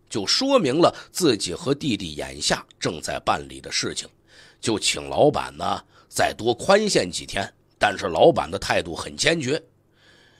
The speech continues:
，“你们哥俩呀，要是不能按期回来，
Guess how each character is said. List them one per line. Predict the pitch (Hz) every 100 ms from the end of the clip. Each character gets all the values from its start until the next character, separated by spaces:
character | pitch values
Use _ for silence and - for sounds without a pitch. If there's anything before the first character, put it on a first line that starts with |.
| _ _ _
，“你 | 85
们 | 85
哥 | 101 110
俩 | 80 76
呀， | 90 - - _ _ _
要 | 107 98
是 | 85 92
不 | 104
能 | 90
按 | - 104
期 | 90 -
回 | 101 87
来， | 110